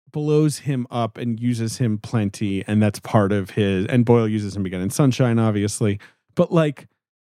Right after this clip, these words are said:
uh, he's gonna be the lead of a gigantic movie this summer,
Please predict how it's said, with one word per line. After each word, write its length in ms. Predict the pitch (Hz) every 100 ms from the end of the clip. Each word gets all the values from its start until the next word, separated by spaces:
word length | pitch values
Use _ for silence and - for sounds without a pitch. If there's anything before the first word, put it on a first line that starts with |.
| _ _ _ _ _
uh, 100 | 87 -
he's 300 | 160 151 127
gonna 160 | 143
be 80 | 135
the 100 | 123
lead 320 | 117 135 147 156
of 180 | 123 113
a 40 |
gigantic 520 | 113 107 117 123 -
movie 200 | 117 110
this 200 | 104 104
summer, 420 | - 101 101 110